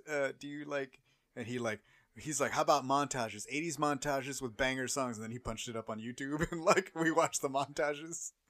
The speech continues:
And he was like, "You guys should be, like, watching all this right now. Like, this is great. This is a thing. You could probably do double duty. You take this movie, you take Kickboxer,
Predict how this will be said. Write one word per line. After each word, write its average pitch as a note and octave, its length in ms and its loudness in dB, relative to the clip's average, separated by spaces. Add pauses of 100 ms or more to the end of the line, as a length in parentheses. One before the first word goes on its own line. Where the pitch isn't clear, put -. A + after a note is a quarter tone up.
(640)
And C3 100 -4
he C3+ 60 0
was C3+ 140 0
like, B2 180 2
"You D#3 80 -10
guys C#3+ 220 0
should C#3 180 -6
be, B2+ 140 -10
like, A#2 160 -6
watching A#2+ 340 -6
all A#2 140 -6
this A2+ 180 -8
right G2+ 140 -12
now. G2+ 120 -18
Like, G#2+ 200 -12
this A#2 160 -12
is A#2 100 -12
great. D#3+ 360 -4 (760)
This A2+ 100 -16
is A#2 60 -10
a A#2 60 -8
thing. D3 240 -6
You D3 160 -6
could D3+ 160 -2
probably C3 240 0
do B2+ 160 -4
double B2+ 300 0
duty. D3+ 260 -4
You D3 100 -6
take D#3+ 240 -4
this F3 220 -2
movie, F#3 200 -4
you D#3+ 80 -4
take - 300 -6
Kickboxer, C#3 800 0